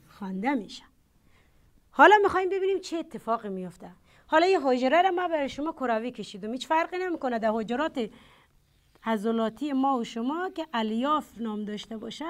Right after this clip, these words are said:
باز هم اینا قشاره داره، هسته را داره و سایتوپلاسم داره. خب این اتفاقات به داخل حجرات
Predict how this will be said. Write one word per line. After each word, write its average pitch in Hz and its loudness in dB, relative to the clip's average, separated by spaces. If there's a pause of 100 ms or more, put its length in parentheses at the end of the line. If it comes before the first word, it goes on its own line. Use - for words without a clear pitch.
(520)
باز 339 4
هم 311 0
اینا 262 2
قشاره 214 -4
داره، 311 -4 (960)
هسته 214 -4
را 202 -4
داره 262 -4 (960)
و 311 4
سایتوپلاسم 226 -4 (260)
داره. 202 -4 (380)
خب 254 0 (720)
این 427 6
اتفاقات 349 4 (220)
به 220 4
داخل 233 2
حجرات 220 -2